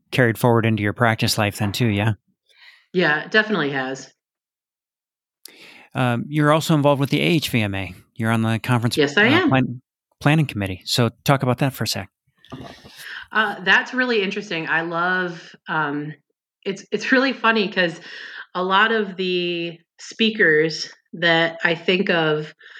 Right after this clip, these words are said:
Speaker 2: when I go to the A H V M A, uh, are kind of, I don't know, I almost put them in the class of, like,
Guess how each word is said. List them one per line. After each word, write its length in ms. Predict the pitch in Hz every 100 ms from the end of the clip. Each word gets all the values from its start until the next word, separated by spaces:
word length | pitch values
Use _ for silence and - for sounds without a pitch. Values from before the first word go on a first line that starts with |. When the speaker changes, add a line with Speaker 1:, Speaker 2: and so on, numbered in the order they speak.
| - - _ _
Speaker 2:
when 320 | 185 175 165
I 160 | 165 165
go 320 | 165 170 170
to 160 | 165 175
the 160 | 160
A 40 | 165 160
H 140 | 156
V 140 | 160 156
M 120 | 156
A, 420 | 156 151 147 147 _ _ _
uh, 400 | 170 160 147 143 143 - _ -
are 200 | 175 160
kind 320 | - 214 208
of, 300 | 196 175 160 - - _ _ _ -
I 60 |
don't 120 | 208 190
know, 120 | 170
I 220 | 156 185
almost 300 | 190 214 208
put 120 | 214
them 120 | 220
in 80 | 196
the 80 | 175
class 380 | - 175 165 160
of, 120 | 165
like, 400 | 160 147 143 -